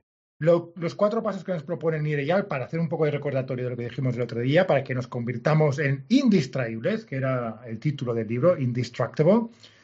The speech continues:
era controlar los desencadenantes internos, reservar tiempo para la atracción, para, para ser productivos,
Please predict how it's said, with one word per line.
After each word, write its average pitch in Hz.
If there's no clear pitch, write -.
era 165
controlar 160
los 156
desencadenantes 147
internos, 127
reservar 156
tiempo 165
para 139
la 131
atracción, 135
para, 123
para 120
ser 123
productivos, 127